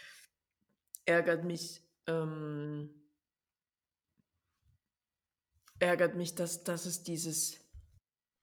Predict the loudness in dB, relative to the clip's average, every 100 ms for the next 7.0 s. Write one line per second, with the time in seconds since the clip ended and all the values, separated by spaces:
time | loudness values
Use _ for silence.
0 | _ _ _ -6 2 4 4 -2 -4 -4
1 | -4 -4 -4 -2 -4 -4 -4 -6 -4 -4
2 | -2 -4 -4 -6 -6 -4 -2 -2 -4 -6
3 | -4 -4 -2 -4 -4 -6 -8 -12 -10 -8
4 | -10 -6 -4 -4 -4 -4 -4 -4 -6 -8
5 | -10 -10 -8 -6 -4 -4 -6 -10 -20 -14
6 | -4 -2 0 0 -2 -4 -6 -6 -8